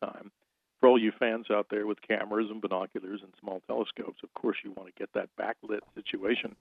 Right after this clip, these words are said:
where you see the cacti, the mountain. I mean, it's just spectacular seeing that gigantic orb in the sky, which is only about, again, two hundred and twenty-three thousand miles away. And if we were to take a journey there by spacecraft, about three days away,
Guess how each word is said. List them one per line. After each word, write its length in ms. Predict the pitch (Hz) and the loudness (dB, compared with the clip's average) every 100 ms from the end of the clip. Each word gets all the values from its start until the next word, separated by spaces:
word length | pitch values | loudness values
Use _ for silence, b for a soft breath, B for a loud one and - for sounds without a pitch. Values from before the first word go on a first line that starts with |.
| _ _ _ _ _ | _ _ _ _ _
where 100 | 117 | 2
you 100 | 104 - | 2 2
see 80 | 117 | 0
the 100 | 95 | 0
cacti, 600 | - 127 - 107 107 110 | 4 2 4 4 4 4
the 100 | 98 | 0
mountain. 480 | 95 110 110 107 110 | 0 0 0 -6 -6
I 20 | |
mean, 160 | 101 | -2
it's 120 | 110 - | -4 0
just 120 | 127 | -2
spectacular 720 | - 95 - 104 113 110 98 - _ _ _ _ - | 0 -2 0 -2 0 -2 -4 -14 _ _ _ _ 0
seeing 200 | 127 110 | 2 4
that 180 | 101 - | 2 2
gigantic 560 | 92 95 110 113 107 - | -2 0 2 6 4 6
orb 260 | 117 117 107 | 10 10 8
in 100 | 92 | 2
the 100 | 90 | -2
sky, 340 | - 95 90 | -6 -6 -4
which 200 | 113 - | -2 -2
is 80 | 104 | 0
only 240 | 110 117 104 | 2 4 4
about, 320 | 92 101 101 | 6 6 6
again, 300 | 104 131 - - | 2 0 -2 0
two 120 | 113 | 2
hundred 200 | 110 110 | 2 0
and 80 | 107 | -6
twenty-three 440 | - 117 107 110 | 2 4 6 4
thousand 460 | 104 - 104 107 110 | 2 2 2 2 2
miles 300 | 101 101 95 | 2 4 4
away. 360 | 92 98 123 139 _ _ _ _ - | 2 4 4 2 _ _ _ _ 0
And 80 | 104 | 0
if 100 | - | 6
we 100 | 107 | 8
were 100 | 101 | 8
to 80 | 95 | 10
take 240 | 127 117 | 8 8
a 60 | 101 | 6
journey 360 | 95 139 160 | 8 10 10
there 280 | 92 90 110 | 8 8 8
by 180 | 110 92 | 8 6
spacecraft, 640 | - 165 - 85 95 - | 6 6 6 0 0 -2
about 200 | - - | -2 -2
three 240 | - 131 | 6 6
days 300 | 117 110 107 | 10 8 8
away, 420 | 98 95 143 147 | 6 8 10 10